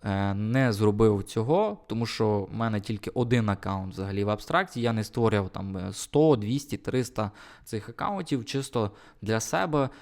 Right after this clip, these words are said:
А, я, ну, я зра-, одразу зробив ставку на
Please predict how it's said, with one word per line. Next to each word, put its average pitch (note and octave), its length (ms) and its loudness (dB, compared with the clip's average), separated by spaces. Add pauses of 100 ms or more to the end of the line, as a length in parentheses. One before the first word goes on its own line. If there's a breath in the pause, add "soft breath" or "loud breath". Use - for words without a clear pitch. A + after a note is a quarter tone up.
(160 loud breath)
А, G2+ 440 4
я, G2+ 200 -2
ну, A#2+ 380 0
я C3 140 6
зра-, C#3 200 0
одразу C3 360 4
зробив A#2+ 320 0
ставку D#3+ 640 -2
на A#2 500 0